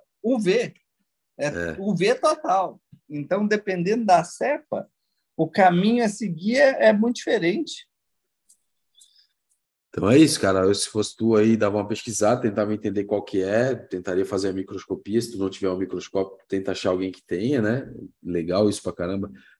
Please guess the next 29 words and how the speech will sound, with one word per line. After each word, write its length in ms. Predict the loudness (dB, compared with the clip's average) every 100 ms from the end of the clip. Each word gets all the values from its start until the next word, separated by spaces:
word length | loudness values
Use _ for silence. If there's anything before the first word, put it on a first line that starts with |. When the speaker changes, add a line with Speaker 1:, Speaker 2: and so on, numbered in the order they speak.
| -6
Speaker 2:
No, 340 | 2 4 4
no 100 | 4
aquarismo, 560 | 2 2 2 2 2 -2
cara, 220 | -2 0
é 20 |
legal 340 | 0 0 0 0
a 60 |
gente 220 | -2 -6
ter 80 | -6
esse 200 | -8 -8
tipo 200 | -12 -8
de 100 | -8
coisa. 480 | 2 4 4 2 2
Ah, 80 | 4
é 80 | 4
um 140 | 2
luxo, 520 | 0 0 2 0 -2
é 60 | -6
uma, 560 | -4 -6 -6 -6 -8 -16 _ _ _ _ _ _ -4
digamos 320 | 0 2 2
assim, 160 | 0 0
mas 220 | 2 2
é 80 | 0
um 140 | 0
hobby 260 | 0 0 2
dentro 220 | 0 -2
do 120 | -4
hobby, 280 | -2 -2 -4
cara. 300 | -6 -10 -14